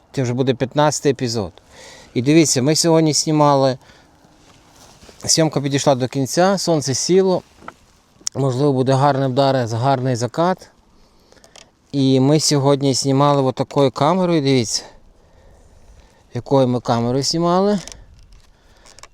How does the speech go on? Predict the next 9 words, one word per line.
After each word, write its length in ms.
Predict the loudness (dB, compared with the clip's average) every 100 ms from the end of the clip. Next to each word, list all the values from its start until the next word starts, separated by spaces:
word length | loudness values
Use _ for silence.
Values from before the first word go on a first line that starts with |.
| _ -8
А, 320 | -2 0 -2
це 220 | 0 2
є 480 | 4 4 4 4 2
Blackmagic 600 | 0 -2 0 0 0 -2 -8 -14 -14 -16 -14 -12
шість 420 | -8 -2 -2 -2
К 220 | 0 0
Pro 340 | 0 -2 -2 -2 _ -20 -20 _ _ _ _ _ -20 _
камера. 540 | -4 0 0 0 -2 -8 _ -20 -20 -20 -20 -18 -4
А, 440 | -2 0 0 -2